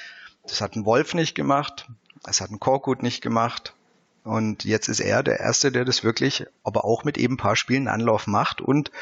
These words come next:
so wie man es, äh, von außen mitbekommt, fügt sich Gentner da seinem Schicksal und, äh, beziehungsweise er fügt, fügt sich seinem Schicksal, hört sich jetzt vielleicht ein bisschen hart an, er, er nimmt es an und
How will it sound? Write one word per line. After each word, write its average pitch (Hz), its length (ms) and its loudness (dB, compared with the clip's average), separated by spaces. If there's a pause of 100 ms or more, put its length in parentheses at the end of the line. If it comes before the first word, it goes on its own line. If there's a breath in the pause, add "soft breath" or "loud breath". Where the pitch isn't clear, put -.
(600 loud breath)
so 113 300 0
wie 113 80 2
man 110 100 4
es, - 160 2
äh, 95 220 -4
von - 180 -8
außen 107 380 2
mitbekommt, 139 760 0
fügt - 400 -2
sich - 180 -2
Gentner 113 400 0
da 113 160 2
seinem 113 220 2
Schicksal 98 540 0
und, 104 400 -4
äh, - 240 -14 (300)
beziehungsweise 101 440 -4
er 95 160 -6
fügt, - 460 -6
fügt - 240 -8
sich 107 100 -4
seinem 104 200 -2
Schicksal, - 420 -2
hört 113 120 2
sich 104 120 -2
jetzt 113 100 -2
vielleicht 117 220 -2
ein 117 40 -6
bisschen 110 280 0
hart 139 180 2
an, 151 160 0
er, 123 140 0 (160)
er 110 80 -4
nimmt 113 260 -2
es 147 140 0
an 160 260 0
und 139 280 0